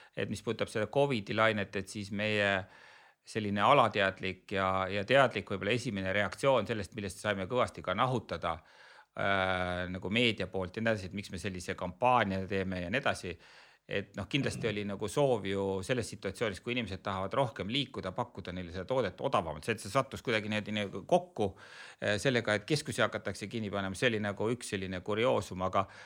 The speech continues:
aga tegelikult see eesmärk, mida me olime nagu, võib-olla see oligi selline,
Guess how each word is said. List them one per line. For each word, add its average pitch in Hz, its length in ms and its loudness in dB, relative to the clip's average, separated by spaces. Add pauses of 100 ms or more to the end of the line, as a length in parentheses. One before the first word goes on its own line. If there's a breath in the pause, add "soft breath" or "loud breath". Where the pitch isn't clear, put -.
(160 loud breath)
aga 101 120 -2
tegelikult 104 520 0
see 110 180 2
eesmärk, 101 380 0
mida 98 200 -2
me 98 120 0
olime 95 280 -2
nagu, 95 240 0
võib-olla 107 280 2
see 113 160 2
oligi 101 360 0 (460)
selline, 92 400 -2